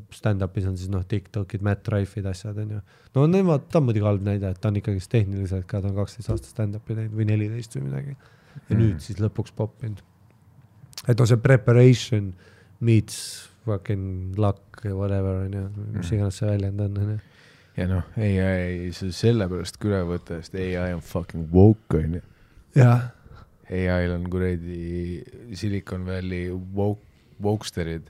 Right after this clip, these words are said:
Speaker 2: on sinna kirjutanud, vaata, et A I ei tohi rassistlikke nalju teha. Tead, kes tohib? <laughs> Põmm.
Speaker 1: Põmm.
Speaker 2: Ja sellepärast me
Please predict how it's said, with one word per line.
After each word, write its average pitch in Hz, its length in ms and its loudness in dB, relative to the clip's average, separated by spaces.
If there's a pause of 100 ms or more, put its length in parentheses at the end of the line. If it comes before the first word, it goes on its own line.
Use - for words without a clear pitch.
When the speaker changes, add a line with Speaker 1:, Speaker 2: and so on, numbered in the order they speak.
(500)
Speaker 2:
on 85 260 -6
sinna 85 280 -6
kirjutanud, 87 500 -4
vaata, 82 440 -8
et 80 60 -14 (120)
A 80 40 -6
I 82 140 -4 (160)
ei 82 80 -6
tohi 90 340 0
rassistlikke 87 640 -10
nalju 85 360 -4
teha. 87 180 -8 (140)
Tead, 92 240 0
kes - 160 6
tohib? 101 380 10 (580)
<laughs> - 460 -12
Põmm. 151 1040 4
Speaker 1:
Põmm. 98 480 8 (1120)
Speaker 2:
Ja 87 100 -6
sellepärast 85 580 2
me 85 60 -6